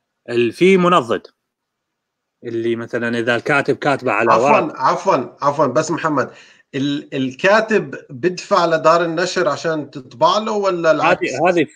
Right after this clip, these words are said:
Speaker 1: في، في كتاب يدفعون لدار، مو، مو بالرواية وبكذا، أغلب الأحيان في ال-، في الكتب الشعرية.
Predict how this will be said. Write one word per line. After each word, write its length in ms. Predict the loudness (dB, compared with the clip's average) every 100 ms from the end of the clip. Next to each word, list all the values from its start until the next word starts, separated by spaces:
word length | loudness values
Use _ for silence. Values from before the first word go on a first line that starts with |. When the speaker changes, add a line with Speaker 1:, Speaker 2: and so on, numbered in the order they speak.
| -6
Speaker 1:
في، 340 | -2 0 -2
في 180 | 0 -2
كتاب 520 | 0 -4 0 2 2
يدفعون 680 | 0 0 -2 0 0 -2 -2
لدار، 360 | -2 -2 -2
مو، 240 | -4 0 0
مو 220 | 2 0
بالرواية 640 | 4 4 6 6 4 2
وبكذا، 540 | 0 -2 -2 -2 0 -2
أغلب 280 | -4 -2 -2
الأحيان 440 | -2 -6 -6 -8 -4
في 140 | -4
ال-، 320 | -4 -6 -8
في 60 | -8
الكتب 600 | -8 -8 -10 _ -10 -8
الشعرية. 500 | -8 -6 -4 -2 -4